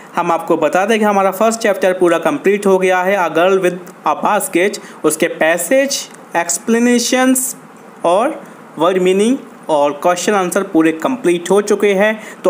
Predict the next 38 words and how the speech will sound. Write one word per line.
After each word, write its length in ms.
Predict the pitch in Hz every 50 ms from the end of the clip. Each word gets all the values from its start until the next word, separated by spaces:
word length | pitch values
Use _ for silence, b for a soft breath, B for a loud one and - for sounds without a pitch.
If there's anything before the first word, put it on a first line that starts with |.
| - -
I 160 | 170 180 233 254
hope 260 | 226 240 262 269 240 214
वो 120 | 214 226
chapter 380 | 226 220 220 196 190 - 220 214
आप 280 | 190 180 196 202 - 190
लोगों 180 | 175 165 180
ने 100 | 196 202
पूरा 280 | 196 190 170 170 185 185
complete 460 | 185 - 147 147 - - 196 202 196
कर 140 | 196 190 185
लिया 240 | 190 190 196 196 190
होगा। 360 | 190 190 190 190 202 208 208 B B B B B - 175
और 160 | 175 165 - -
जो 200 | 220 254 294 294
भी 360 | 277 262 269 285 302 254 202
student 480 | - - 208 196 190 190 190 196 196
है 120 | 196 202 202
जिन्होंने 300 | 190 190 180 180 185 190
अभी 120 | 175 170 190
तक 160 | 220 214 220
उस 140 | 214 208 -
चैप्टर 260 | 202 175 170 - 185
को 80 | 185 180 185 170
complete 340 | 160 - - 180 170 175 -
नहीं 160 | 208 247 247
किया 280 | 226 240 226 220 214 202
है, 200 | 214 226 226 226 B B B - -
तो 80 | 165
जो 180 | 160 190 196 170
WhatsApp 440 | 147 170 208 220 220 - 240 233 -
का 80 | 226
group 220 | 180 170 202 226 202
बना 220 | 185 180 180 196
हुआ 340 | 214 196 190 185 185 175 170
है 180 | 160 160 180 214 - - - - B B B B B B B B B B B - - -
ट्वेल्थ 220 | 185 190 208 196
class 220 | 185 180 175 170 -
का, 200 | - 180 196